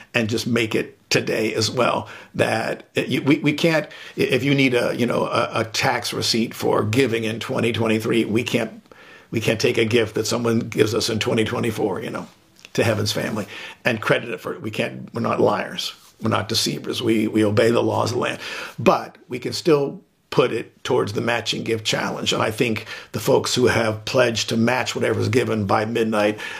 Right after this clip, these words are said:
uh, I, I, I know them well enough to know that they would show some mercy. And if people wanted to slip in something today 'cause they just forgot about it yesterday or whatever, it could still happen today. So,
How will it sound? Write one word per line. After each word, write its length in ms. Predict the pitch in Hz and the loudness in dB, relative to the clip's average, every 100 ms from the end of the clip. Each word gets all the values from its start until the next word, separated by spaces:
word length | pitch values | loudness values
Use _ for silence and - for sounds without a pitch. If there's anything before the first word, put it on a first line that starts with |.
| - | -4
uh, 40 | 113 | -2
I, 640 | 107 107 - - - - 196 - | 0 0 -2 -2 -2 -4 -8 -6
I, 60 | 120 | -4
I 40 | - | -2
know 320 | - 123 123 113 | -2 2 2 2
them 220 | 123 113 | 2 2
well 200 | 113 135 | 2 2
enough 240 | 120 127 | 0 0
to 80 | - | 0
know 160 | 117 117 | 2 2
that 120 | 113 | 2
they 140 | 110 | 2
would 160 | 117 110 | 2 2
show 180 | - 117 | 2 2
some 180 | 120 113 | 2 2
mercy. 320 | 117 - 127 | 2 2 0
And 80 | 113 | 0
if 160 | - | -2
people 260 | - 117 117 | -4 -2 0
wanted 240 | 113 113 | 0 0
to 80 | 113 | 0
slip 400 | - 113 117 - | 0 0 -2 -2
in 140 | 110 | 0
something 400 | - - - 117 | 0 -2 -2 -4
today 320 | 113 123 107 107 | 0 2 2 2
'cause 180 | 104 | 0
they 100 | 113 | 0
just 180 | 117 107 | 0 0
forgot 400 | - 117 117 104 | -2 0 0 0
about 240 | 110 104 110 | 0 0 0
it 100 | 117 | 2
yesterday 480 | 107 - - 113 | 0 0 0 2
or 180 | - - - - | 0 -4 -10 -4
whatever, 460 | 135 110 113 107 107 - - - - | 0 2 0 -2 -4 -10 -14 -16 -16
it 80 | - | -6
could 100 | - | -2
still 200 | - 151 | 2 2
happen 240 | 110 104 | 2 -2
today. 240 | 110 - - | -2 -2 0
So, 340 | - 131 110 | 2 4 2